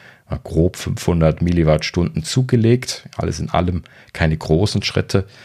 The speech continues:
aber so ein bisschen. Und dann gibt es noch das dreizehn Pro Max, was sechzehn Komma sieben fünf Wattstunden hatte und das vierzehn Pro Max, was sechzehn Komma sechs acht Wattstunden hat, also gerade mal irgendwie,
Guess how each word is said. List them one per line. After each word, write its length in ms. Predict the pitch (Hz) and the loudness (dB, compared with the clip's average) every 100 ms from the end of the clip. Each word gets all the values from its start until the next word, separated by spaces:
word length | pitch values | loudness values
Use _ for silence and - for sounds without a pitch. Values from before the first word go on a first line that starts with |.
| - - | -20 -4
aber 200 | 85 78 | -2 0
so 100 | 73 | -2
ein 80 | |
bisschen. 560 | 69 120 - - 120 123 _ - - - - _ - | 0 0 0 0 0 -2 _ -20 -20 -20 -20 _ -4
Und 100 | 90 | 0
dann 120 | 87 | 0
gibt 180 | 101 85 | 0 -2
es 120 | 90 | 0
noch 120 | 80 | 0
das 240 | 80 78 | 0 -2
dreizehn 500 | - 78 80 - 80 | -2 -2 -2 0 -2
Pro 280 | 78 - 78 | -2 -6 0
Max, 400 | 78 110 - - | 2 2 0 -2
was 160 | 78 - | -2 0
sechzehn 320 | 82 - - | -4 -4 -6
Komma 220 | - 85 | -2 0
sieben 220 | 107 135 | 2 2
fünf 300 | 117 107 98 | 2 0 0
Wattstunden 540 | 101 98 - 90 95 80 | -2 -2 -2 -2 -2 -2
hatte 240 | 80 - | -2 -2
und 200 | 85 76 | -2 -2
das 140 | 73 - | -2 -2
vierzehn 440 | 92 - - 76 | -2 0 -2 -2
Pro 140 | 80 | 0
Max, 300 | 73 73 - | 0 0 -2
was 220 | - - 73 | -4 -2 0
sechzehn 540 | 76 - - - - | 0 -2 -4 -2 -2
Komma 260 | - 65 65 | -4 -2 0
sechs 340 | 76 - - | 0 -2 -4
acht 280 | 76 - - | -4 -4 -6
Wattstunden 520 | 71 - 69 69 64 | -4 -2 -2 -4 -4
hat, 140 | 64 | -6
also 360 | - 62 62 62 | -6 -4 -4 -6
gerade 380 | - 62 62 - | -4 -6 -6 -10
mal 120 | - | -10
irgendwie, 360 | - - - | -12 -10 -10